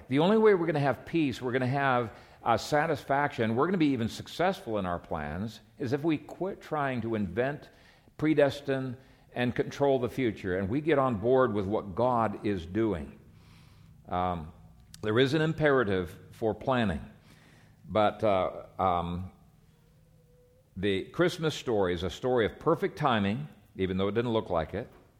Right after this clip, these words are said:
It's a story of perfect sovereign initiative, even though it didn't look like it. And then the last or the third factor is that all who wait for something must be confident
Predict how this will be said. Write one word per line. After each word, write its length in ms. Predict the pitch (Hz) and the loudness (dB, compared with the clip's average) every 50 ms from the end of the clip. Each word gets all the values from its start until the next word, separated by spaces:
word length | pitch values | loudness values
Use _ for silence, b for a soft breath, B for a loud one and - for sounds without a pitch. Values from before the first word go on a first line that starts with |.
| _ b b b b b b b b b b | _ b b b b b b b b b b
It's 120 | 98 - | -6 -2
a 60 | 117 110 | -2 -2
story 380 | - - 147 139 143 143 135 | 0 2 4 6 6 8 6
of 160 | 120 - - | 4 2 0
perfect 380 | - - 156 160 - 180 - - | 0 2 2 2 2 -2 -10 -6
sovereign 400 | - - 139 139 143 139 156 156 | 0 2 2 4 4 2 2 2
initiative, 680 | 160 160 139 117 104 - 101 - 104 95 95 104 101 - | 2 0 0 0 -2 -4 -8 -6 -4 -2 -2 -2 -4 -4
even 260 | 123 117 113 123 117 | -4 -2 -2 -2 0
though 160 | 107 120 127 | 0 2 2
it 20 | 131 | 2
didn't 240 | 131 135 127 135 127 | 0 -2 -2 0 -2
look 180 | 120 - - | -2 -2 -2
like 280 | - 90 90 90 87 101 | -2 -2 0 0 0 -2
it. 180 | 98 92 - - | -2 -4 -4 -4
And 160 | 110 110 113 | -4 -2 -2
then 120 | 113 110 | 0 0
the 100 | 107 107 | 0 2
last 420 | 104 104 107 113 113 113 110 - - | 4 4 4 4 2 0 -2 -4 -6
or 120 | 98 95 | -4 -4
the 100 | 87 85 | -4 -4
third 320 | - - 127 120 117 104 - | -4 -2 -2 -2 -2 -2 -2
factor 640 | - 117 110 101 92 - - 95 85 85 85 - | 0 2 2 2 0 -2 -4 -4 -4 -4 -4 -4
is 200 | - 110 98 87 | -2 -2 -2 -2
that 120 | 92 104 - - | -2 -6 -6 -6
all 320 | 107 120 139 147 156 147 | -2 2 4 4 4 4
who 160 | 120 147 143 131 | 2 2 0 0
wait 280 | 120 117 117 117 - | 2 0 0 -2 -4
for 140 | - - 98 | -6 -8 -10
something 500 | - - - 101 87 - - 92 90 90 | -8 -6 -6 -6 -6 -6 -6 -4 -2 -2
must 280 | 95 113 127 - - - | -2 -2 -4 -6 -10 -10
be 100 | - - | -10 -10
confident 720 | - - - - - 107 107 - 90 71 69 69 69 - | -10 -10 -10 -10 -8 -8 -8 -8 -10 -10 -10 -10 -12 -14